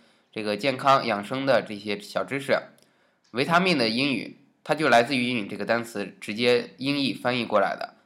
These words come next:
所以英语呢叫做vitamins，V I T A M I N S，vitamins表示维生素。那么刚才Brandon老师听到我要讲维生素这个单词，他提到另外一个词叫做minerals。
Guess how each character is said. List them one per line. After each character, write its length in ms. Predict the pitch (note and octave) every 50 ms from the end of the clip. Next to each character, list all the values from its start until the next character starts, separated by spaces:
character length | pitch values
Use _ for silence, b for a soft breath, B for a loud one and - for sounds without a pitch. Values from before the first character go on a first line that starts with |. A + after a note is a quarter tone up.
| _
所 140 | _ - A2+
以 160 | A2 G#2+ G#2
英 160 | B2+ D#3 E3+
语 100 | D#3+ A#2+ G#2
呢 140 | G2+ G2+ G2
叫 140 | G#2 A2+
做 260 | G#2+ A2 G#2 F#2+ F#2+ G2+
vitamins，V 1080 | A#2+ C3 C3+ B2 G#2+ G2+ F2 C#2+ - - - - _ _ _ _ _ - G2+ A2 C3 C#3
I 320 | - A#2 B2 B2 A#2+ B2
T 300 | A#2+ A#2+ - A#2+ A#2 -
A 160 | G#2+ A2 A2
M 260 | - - A2 A2+ G#2+
I 200 | G#2+ G2+ G2+ G2+
N 180 | - G2+ G#2+ G#2
S，vitamins 1600 | - - G2 F#2+ D#2 - - - - - _ _ _ _ _ _ _ _ _ - A#2 C#3 C#3 C#3 A#2 G#2 F#2+ F2+ - - - - _ _
表 160 | - A2+ G2
示 160 | G2+ - B2+
维 140 | A#2 A2+ A#2
生 180 | A#2 C#3 C#3+ D3+
素。 320 | - - D#3+ D3 - - _ _ _ _ _
那 140 | _ C#3+ D3
么 380 | D3+ D3 C#3+ C#3 C3 - - - - _
刚 120 | - C#3+ C#3+
才 100 | D3+ D3
Brandon 240 | D3 D3+ D#3+ E3+
老 160 | E3 C#3 A2+ A2+
师 160 | - B2 A#2+
听 140 | B2+ C3+ C3
到 140 | C3 A#2+
我 80 | A2+ A2
要 120 | A2+ A#2+
讲 220 | A#2+ B2+ A2 G2+ G2+
维 80 | A2+
生 160 | A#2+ C#3 D3 D3+
素 120 | D3+ D3
这 60 | A#2
个 60 | A2
单 180 | G#2 A2 G#2+ G#2
词， 140 | - - G#2
他 160 | - B2+ B2+
提 120 | - -
到 180 | A#2 A#2+ A#2 A#2
另 140 | C3+ F3 G3+
外 120 | G3 D3+
一 60 | A2+
个 80 | F2+ F#2
词 300 | - - - - - - -
叫 120 | - A2
做 300 | G#2 A2 G#2+ G2+ F2 - -
minerals。 600 | B2+ C3+ C#3 C3 A2+ G2+ F#2+ F2+ - - -